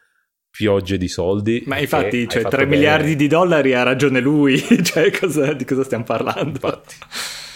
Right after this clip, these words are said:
Speaker 1: Infatti abbiamo torto noi, senza dubbio. Ehm, va bene.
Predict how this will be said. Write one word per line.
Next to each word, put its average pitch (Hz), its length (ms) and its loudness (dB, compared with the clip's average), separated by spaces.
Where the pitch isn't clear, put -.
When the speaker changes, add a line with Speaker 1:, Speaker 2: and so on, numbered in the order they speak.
Speaker 1:
Infatti - 340 -4
abbiamo 98 260 0
torto 98 340 -2
noi, 90 220 -2
senza 87 280 -8
dubbio. 82 380 -12
Ehm, 104 1080 -2
va 214 100 -2
bene. 104 360 -4